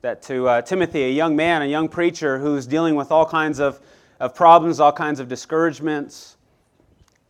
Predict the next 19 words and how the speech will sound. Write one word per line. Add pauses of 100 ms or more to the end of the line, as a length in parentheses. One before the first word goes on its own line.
(260)
that
Paul,
the
father
in
faith
that
he
was
to
Timothy,
is (420)
encouraging
him
to
do
certain
things.
And,